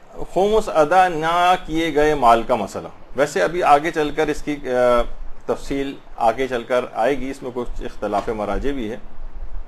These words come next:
एक मसला ये होता है कि अगर शक हो कि पता नहीं इस माल पर साल गुजरा या नहीं गुजरा, या इस पर खुमुस वाजिब हुआ या वाजिब नहीं हुआ।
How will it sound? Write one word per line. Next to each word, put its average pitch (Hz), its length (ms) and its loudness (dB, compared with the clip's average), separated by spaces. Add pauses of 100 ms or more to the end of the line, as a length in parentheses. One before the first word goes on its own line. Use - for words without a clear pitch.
(2000)
एक 240 140 2
मसला 247 320 2
ये 247 140 2
होता 214 240 6
है 220 100 8
कि 233 80 2
अगर 233 200 4
शक 240 340 4
हो 240 80 0
कि 247 140 -4
पता 185 280 0
नहीं 240 160 0
इस 226 160 -4
माल 160 240 6
पर - 140 0
साल 170 340 6
गुजरा 165 380 4
या 247 140 2
नहीं 226 120 4
गुजरा, 143 280 2
या 165 140 4
इस 185 80 0
पर 220 200 2
खुमुस 208 360 0
वाजिब 160 420 4
हुआ 226 200 6
या 247 140 6
वाजिब 165 400 6
नहीं 113 180 2
हुआ। 92 220 -2